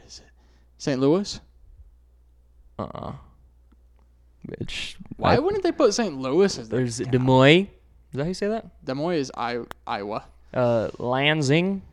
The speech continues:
Speaker 2: Jefferson City, and Saint Paul.
Speaker 1: Saint Paul.
Speaker 2: Merp.
Speaker 1: That's Minnesota. Never mind.
Speaker 2: Yeah, it's Je-, it was Jefferson City. New Jersey capital.
Speaker 1: Psh, never going there.
Speaker 2: F this.
Speaker 1: <laughs>
Speaker 2: I'm just gonna get ones that I know. Tennessee, that's Nashville.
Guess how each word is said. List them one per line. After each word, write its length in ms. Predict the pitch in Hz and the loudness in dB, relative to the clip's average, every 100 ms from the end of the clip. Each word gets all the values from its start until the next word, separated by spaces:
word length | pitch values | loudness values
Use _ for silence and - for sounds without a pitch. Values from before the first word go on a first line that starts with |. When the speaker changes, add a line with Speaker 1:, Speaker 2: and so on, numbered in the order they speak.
| - - | -20 -14
Speaker 2:
Jefferson 400 | 120 147 156 160 | -4 -2 -2 -4
City, 240 | 151 180 180 | 0 0 0
and 120 | 131 | -2
Saint 240 | - 156 - | -2 -2 -4
Paul. 380 | - 131 - - - - - - - | -4 -6 -6 -20 -14 -12 -12 -20 -14
Speaker 1:
Saint 240 | 139 127 | -8 -8
Paul. 380 | - - - - - | -8 -12 -10 -12 -4
Speaker 2:
Merp. 240 | - 180 180 | 4 4 4
Speaker 1:
That's 180 | 165 165 | -4 -4
Minnesota. 400 | 147 147 131 - - | -6 -4 -4 -6 -18
Never 160 | - 131 | -12 -10
mind. 160 | 104 80 | -8 -8
Speaker 2:
Yeah, 100 | 73 | -8
it's 200 | 98 - | -8 -12
Je-, 140 | - - | -10 -8
it 80 | |
was 120 | 120 117 | -6 -8
Jefferson 300 | 107 - 113 | -10 -12 -14
City. 260 | - 92 - | -12 -12 -6
New 140 | 139 | -4
Jersey 340 | 135 131 139 123 | -2 0 0 -2
capital. 400 | 120 101 64 - - _ _ - - - - - | -6 -6 -10 -14 -20 _ _ -20 -20 -20 -20 -14
Speaker 1:
Psh, 300 | - - - - | -12 -12 -16 -16
never 320 | - 120 135 | -8 -6 -4
going 260 | 127 127 | -2 -4
there. 300 | 123 131 113 - - - | -2 -4 -4 -8 -14 -12
Speaker 2:
F 160 | - | -12
this. 340 | - - - - | -10 -12 -12 -8
Speaker 1:
<laughs> 40 | 190 | 0
Speaker 2:
I'm 80 | 170 185 202 | 2 6 6
just 120 | 202 | 8
gonna 140 | 156 131 | 6 6
get 100 | 120 | 4
ones 140 | 123 | 2
that 100 | 123 | 2
I 40 | 127 | 2
know. 140 | 123 | 2
Tennessee, 500 | 120 139 - 147 143 | 2 2 2 2 2
that's 200 | 131 - | 2 0
Nashville. 520 | 127 123 - 123 120 | -2 -2 0 -2 -2